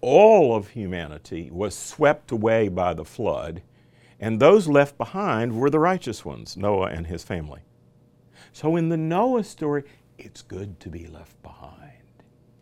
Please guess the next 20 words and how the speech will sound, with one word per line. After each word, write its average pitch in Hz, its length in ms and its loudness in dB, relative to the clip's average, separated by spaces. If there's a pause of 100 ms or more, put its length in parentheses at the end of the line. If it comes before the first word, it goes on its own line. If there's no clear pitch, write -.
(600)
It's - 180 -12
not 127 320 -8
good 117 220 -6
to 107 80 -12
be 92 160 -8
taken 95 480 -12
away. 78 800 -14 (840)
That 107 1040 2 (180)
is 131 160 -8
the 143 80 -10
context 139 640 -8
for - 100 -10
what 95 200 -6
Jesus 78 420 -14
says 107 240 -10
after 170 380 -6
that. - 280 -18 (300)
When 113 100 -6
he's 123 140 -6
saying, 165 480 2